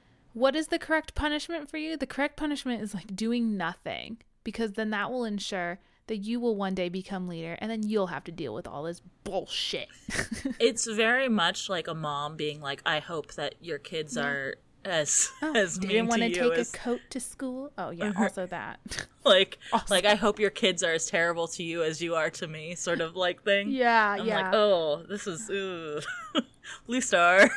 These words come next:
Speaker 2: <laughs>
Speaker 1: Blue Star, come on. You loved him like a son.
Speaker 2: Remember when you were cool. <laughs>
Speaker 1: Remember when you were the best leader in the entire forest? Um, the other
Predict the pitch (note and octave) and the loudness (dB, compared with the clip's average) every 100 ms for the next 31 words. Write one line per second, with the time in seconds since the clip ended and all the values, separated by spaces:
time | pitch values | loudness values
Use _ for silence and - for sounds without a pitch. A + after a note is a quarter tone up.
0 | F#5 - B3+ C#4+ D4+ - A3+ G#3+ G#3+ - | -2 -2 0 0 -2 -4 -4 -4 -6 -10
1 | C#4 A3+ G#3 G3+ G#3 A#3 B3+ B3 B3+ A#3 | -8 -6 -6 -6 -6 -6 -6 -6 -8 -8
2 | A3 A3 A3 G3+ G3 F#3+ G3 - - C4 | -8 -10 -6 -6 -6 -8 -10 -10 -6 -4
3 | B3+ B3+ C4 C4 B3 A#3 A3 - - - | -2 -4 -2 -2 -2 0 -2 -2 -6 -6
4 | - - D4 A3+ A3 A3 A#3+ C4+ C4+ B3+ | -4 -4 -6 -8 -10 -10 -12 -10 -8 -6
5 | A#3+ G#3 F3+ F3+ - F3+ F3+ F#3+ - _ | -8 -8 -8 -10 -12 -12 -10 -12 -14 _
6 | _ _ _ _ - G3 F#3+ F#3+ F3+ F3+ | _ _ _ _ -10 -8 -8 -8 -10 -12
7 | - F#3 - G#3+ - - _ _ _ _ | -14 -12 -12 -14 -18 -20 _ _ _ _
8 | _ _ _ _ _ B3 B3 A#3+ A#3 - | _ _ _ _ _ 2 4 2 -2 -10
9 | _ A3 C4 C#4+ | _ -4 0 0